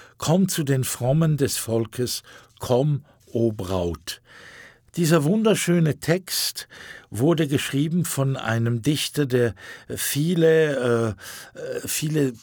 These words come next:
sogenannte Piutim geschrieben hat. Piutim sind liturgische Gedichte. Der Mann hieß Shlomo Alkabetz und lebte von fünfzehnhundertfünf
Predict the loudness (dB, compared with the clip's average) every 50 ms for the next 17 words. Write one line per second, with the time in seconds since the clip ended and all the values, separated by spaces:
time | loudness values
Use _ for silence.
0 | -12 -6 -6 -2 0 0 2 2 0 0 0 0 0 -2 -4 -4 -4 0 2 2
1 | 2 0 0 2 4 4 4 4 4 0 0 -2 -2 -2 0 0 -2 -2 -2 -4
2 | -6 -12 -14 -14 -14 -10 0 2 2 2 2 2 0 2 2 4 2 2 2 0
3 | 0 0 0 -2 -2 -4 0 0 0 0 2 0 -2 -4 -2 0 0 0 -2 -2
4 | -10 -20 -20 _ -2 -2 0 2 2 2 2 0 -4 -2 0 -2 -2 -2 -4 -10
5 | -18 -20 -20 -20 -20 -20 -20 -20 -20 -20 -20 -20 -20 -6 _ 2 4 4 4 4
6 | 4 4 4 4 2 2 0 0 0 2 4 4 4 4 4 4 4 2 2 2
7 | 2 2 2 0 0 0 0 2 2 2 0 0 -2 -4 -4 -4 -4 -6 -8 -8
8 | -4 -2 -2 -2 -2 -4 -6 -6 -2 0 0 0 0 0 -2 -2 0 0 0 -2
9 | -2 0 0 0 0 0 0 -2 -2 0 2 4 4 4 2 2 0 0 -2 -6
10 | -2 0 2 2 2 2 0 -2 -6 -12